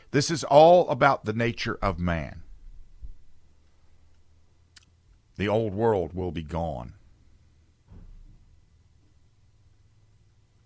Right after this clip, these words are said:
Massive violence will have to take place before our society returns to having courtesy and, and respect.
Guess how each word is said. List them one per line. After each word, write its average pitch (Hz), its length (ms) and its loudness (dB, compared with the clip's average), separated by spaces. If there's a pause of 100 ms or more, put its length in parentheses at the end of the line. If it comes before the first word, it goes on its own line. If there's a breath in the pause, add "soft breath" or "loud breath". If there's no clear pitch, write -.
(1400)
Massive 107 400 -2
violence 101 720 0 (180)
will 87 120 -2
have 98 120 -2
to - 120 -20
take 101 280 -4
place 101 240 -4
before 92 320 -6
our 85 100 -2
society 90 440 -4
returns 80 400 -4
to 85 60 -6
having 80 240 -4
courtesy 82 460 -8
and, 69 240 -10
and 80 160 -8
respect. - 560 -6